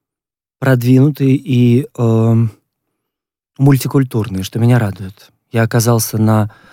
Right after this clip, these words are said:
э, к примеру, м, встрече с Копполой, эм,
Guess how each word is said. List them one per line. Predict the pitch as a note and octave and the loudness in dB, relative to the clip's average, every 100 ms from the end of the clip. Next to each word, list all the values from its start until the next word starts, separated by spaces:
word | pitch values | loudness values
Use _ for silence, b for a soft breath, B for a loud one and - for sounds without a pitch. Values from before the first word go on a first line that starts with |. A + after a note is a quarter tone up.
| B B B _ | B B B _
э, | A#2 A2 | -6 -6
к | G#2+ | -6
примеру, | A2+ G#2+ G#2 G2 F#2+ | -4 0 0 0 -2
м, | F#2+ G#2 A2+ G2+ | -2 -4 -6 -8
встрече | - G#2+ G2 - | -4 -2 -2 -4
с | - - - F#2 | -6 -6 -8 -8
Копполой, | - C#3 - G#2 F#2+ F2 E2+ B B B B B _ | -2 -2 -2 -6 -6 -6 -8 B B B B B _
эм, | A#2 A#2 B2+ B2+ | -10 -10 -8 -12